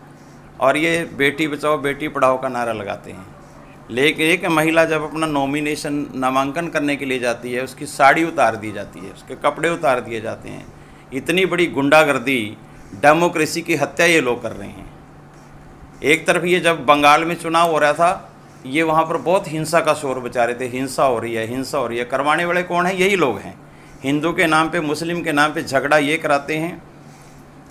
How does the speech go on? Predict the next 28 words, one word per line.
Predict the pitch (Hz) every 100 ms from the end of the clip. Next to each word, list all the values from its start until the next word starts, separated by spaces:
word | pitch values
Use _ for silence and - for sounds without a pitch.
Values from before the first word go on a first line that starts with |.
| 113
दंगा | 151 156 170
फसाद | - 147 127
ये | 123
लोग | 165 160 160
कराते | 151 147 165
हैं। | 160 180 - - - - -
लेकिन | 123 156
उत्तर | 151 - 208
प्रदेश | 202 185 185 170
में | 170
आज | 165
इनकी | 180 180
सरकार | 165 160 143 143 139
है, | 147
एक | 147
महिला | 135 127 139 185
को | 180
वहाँ | 156 147
जिस | 139 143
तरीके | 143 139 139
से | 147
निर्वस्त्र | 131 127 123 - 151
करने | 135 127 135
का | 135
काम | 131 131 139
इन्होंने | 156 143 120
किया | 113 113 107
है, | 110 123 151